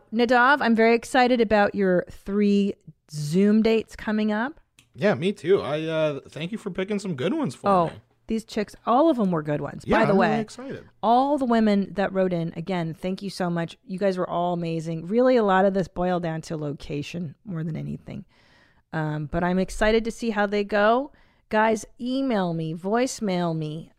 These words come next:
Speaker 1: Um, where my mom's at at gmail dot com. Leave me a voicemail, two one three, three seven five, five one eight four.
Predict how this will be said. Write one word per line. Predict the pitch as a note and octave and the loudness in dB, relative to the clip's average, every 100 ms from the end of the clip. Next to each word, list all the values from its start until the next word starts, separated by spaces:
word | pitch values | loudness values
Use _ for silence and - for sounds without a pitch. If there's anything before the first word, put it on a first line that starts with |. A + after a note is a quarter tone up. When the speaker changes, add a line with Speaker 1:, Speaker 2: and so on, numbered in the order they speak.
| - | -6
Speaker 1:
Um, | F3+ F3 F3 E3+ E3 - _ | -2 -2 -2 -2 -6 -10 _
where | G3 G#3+ | -4 -2
my | A3 | 0
mom's | A3+ G#3+ G#3 | 0 0 0
at | G#3 G#3+ | 0 0
at | G#3 | -4
gmail | F3 G3 G#3 G3+ | -6 -4 -2 -2
dot | G3+ G3 | -2 -6
com. | G#3 G3+ | -4 -2
Leave | G#3+ | 0
me | A3 | 0
a | G#3+ | 0
voicemail, | G3 A3+ - F3+ D3 | -2 -4 -4 -8 -8
two | - A#3+ | -8 -4
one | A3+ | -4
three, | G#3 A#3 A3+ | -4 -6 -6
three | - | -8
seven | G#3 G#3+ G3+ | -6 -4 -4
five, | G#3+ G#3 G3+ | -2 -2 -2
five | G3+ F#3+ F#3+ | -2 -2 -2
one | F#3+ G3+ G#3 G#3 _ | -4 -2 -2 -4 _
eight | F#3 G#3 - _ _ _ _ _ _ _ _ _ | -4 -4 -6 _ _ _ _ _ _ _ _ _
four. | G#3 G3 F#3 F#3 G3+ G#3+ A#3 A#3+ | -6 -2 0 0 0 -4 -4 -8